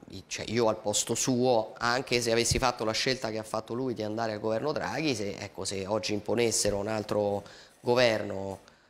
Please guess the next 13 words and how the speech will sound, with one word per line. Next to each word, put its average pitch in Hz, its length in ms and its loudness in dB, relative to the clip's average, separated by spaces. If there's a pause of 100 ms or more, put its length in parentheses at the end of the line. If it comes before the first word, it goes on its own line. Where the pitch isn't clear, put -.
(140)
eh, 104 240 -6
con 107 200 0
un 107 80 2
altro 110 280 -2
Presidente 107 440 0
del 104 100 -4
Consiglio, 107 460 2
è - 20 2
una 98 100 -2
scelta - 360 -4
che 92 80 -4
farei 90 260 -4
assolutamente. 90 760 -6